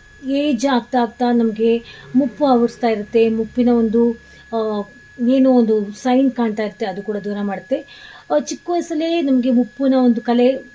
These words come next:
ಮುಪ್ಪಿನ ಒಂದು ಸಿಗ್ನೇಚರ್ ಕಾಣ್ತಾ ಇರುತ್ತೆ, ಅದು ಕೂಡ ದೂರ ಮಾಡಿಬಿಡುತ್ತೆ. So ಇದು ಯಾವುದು ಅಂತ ಯೋಚನೆ ಮಾಡ್ತಾ ಇದ್ದೀರಾ? ಬನ್ನಿ ಹಾಗಾದ್ರೆ ಇದು ಯಾವುದು ಅಂತ ನೋಡ್ಕೊಂಬರೋಣ. First of all, ಒಂದು ಫ್ರೆಶ್ ಬೌಲ್ ತೆಗೆದುಕೊಂಡು ಅದರಲ್ಲಿ ಒಂದು ಪಿಂಚ್‌ನಷ್ಟು ಕಸ್ತೂರಿ ಅರಿಶಿಣವನ್ನು ಹಾಕಿ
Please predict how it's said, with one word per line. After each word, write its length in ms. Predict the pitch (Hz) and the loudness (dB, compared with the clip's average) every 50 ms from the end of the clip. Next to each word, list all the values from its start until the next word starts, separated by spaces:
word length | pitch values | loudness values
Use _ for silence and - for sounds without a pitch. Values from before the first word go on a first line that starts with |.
| - - - 214 | -20 -16 -8 -6
ಮುಪ್ಪಿನ 300 | 220 226 214 - 254 240 | -6 -6 -4 -2 0 0
ಒಂದು 340 | 240 233 226 220 208 226 220 | 2 0 0 -2 -2 -4 -4
ಸಿಗ್ನೇಚರ್ 460 | 220 247 202 214 254 269 262 294 254 | -4 -4 -2 0 0 0 0 -2 -6
ಕಾಣ್ತಾ 300 | - 226 214 196 - 202 | -6 -6 -6 -6 -6 -8
ಇರುತ್ತೆ, 180 | 196 196 - 202 | -8 -6 -8 -10
ಅದು 140 | 180 196 | -10 -8
ಕೂಡ 160 | - - 196 196 | -10 -10 -12 -12
ದೂರ 200 | 170 190 190 190 | -10 -10 -10 -10
ಮಾಡಿಬಿಡುತ್ತೆ. 720 | 190 190 190 180 180 190 - - 294 339 349 - - - - - - - _ - - | -10 -10 -10 -10 -12 -14 -8 -6 -6 -6 -8 -14 -20 -20 -20 -20 -20 -20 _ -8 -4
So 340 | 254 240 233 240 247 - 277 | -2 0 0 0 -2 -4 -6
ಇದು 380 | 269 220 269 269 285 294 - - - 226 | -4 -2 -2 -2 -2 -4 -8 -12 -8 -2
ಯಾವುದು 340 | 208 208 214 285 359 320 285 | -2 0 0 0 -2 -2 -2
ಅಂತ 120 | 277 240 247 | -2 0 0
ಯೋಚನೆ 340 | 233 208 208 208 - 220 | 0 0 0 -2 -4 -6
ಮಾಡ್ತಾ 220 | 208 196 175 196 196 | -6 -6 -6 -8 -8
ಇದ್ದೀರಾ? 260 | 190 214 247 269 247 - - - - - - | -6 -4 -6 -6 -8 -10 -18 -20 -20 -10 -4
ಬನ್ನಿ 200 | 330 349 349 349 | -2 0 0 2
ಹಾಗಾದ್ರೆ 340 | 285 262 233 233 233 233 247 | 0 0 0 0 0 0 0
ಇದು 160 | 247 226 202 | -2 -2 -2
ಯಾವುದು 220 | 214 202 190 185 190 | -4 -4 -4 -8 -12
ಅಂತ 140 | 175 - 294 | -14 -12 -8
ನೋಡ್ಕೊಂಬರೋಣ. 440 | 294 240 208 - 208 196 196 190 202 214 - _ _ _ - | -8 -8 -8 -8 -14 -16 -16 -16 -18 -20 -20 _ _ _ -12
First 260 | 359 311 - - - | -10 -10 -10 -12 -14
of 60 | 254 | -12
all, 240 | - 262 247 240 247 | -4 -2 -2 -2 0
ಒಂದು 160 | 233 226 226 | -2 -4 -4
ಫ್ರೆಶ್ 320 | 226 - 262 254 247 - - | -4 -4 -6 -6 -6 -6 -4
ಬೌಲ್ 160 | 226 226 220 202 | -2 -2 -2 -2
ತೆಗೆದುಕೊಂಡು 540 | 220 202 202 - - 233 220 208 220 226 | -2 -6 -6 -8 -6 -4 -4 -2 0 0
ಅದರಲ್ಲಿ 300 | 240 240 208 214 208 220 | -2 -2 -2 -2 -2 0
ಒಂದು 160 | 233 220 208 202 | 0 0 -2 -4
ಪಿಂಚ್‌ನಷ್ಟು 840 | - - 226 262 - - - 226 214 202 - - - 226 226 240 240 | -6 -8 -8 -8 -8 -8 -6 -6 -6 -6 -6 -6 -4 -4 -2 -2 -4
ಕಸ್ತೂರಿ 480 | - - 220 - - - 294 285 277 | -6 -8 -10 -10 -10 -10 -8 -2 -2
ಅರಿಶಿಣವನ್ನು 460 | 254 226 220 - - 226 214 214 208 202 | 0 -2 -2 -4 -6 -6 -4 -4 -4 -4
ಹಾಕಿ 540 | 165 208 202 - - 233 240 269 285 277 | -6 -8 -10 -10 -8 -8 -6 -6 -8 -10